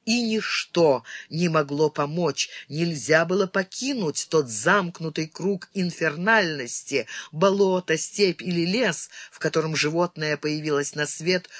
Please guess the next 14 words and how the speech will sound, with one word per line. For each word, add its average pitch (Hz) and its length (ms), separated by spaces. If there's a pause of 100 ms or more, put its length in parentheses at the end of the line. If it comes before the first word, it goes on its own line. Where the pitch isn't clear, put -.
(100)
в - 80
слепом 170 600
инстинкте 165 720
размножения 170 880 (320)
и 208 120
сохранения 151 840
вида. 120 480 (840)
А 147 120
человек 135 960 (460)
с - 160
его 151 400
сильными 139 720
чувствами, 185 800
памятью, 202 1000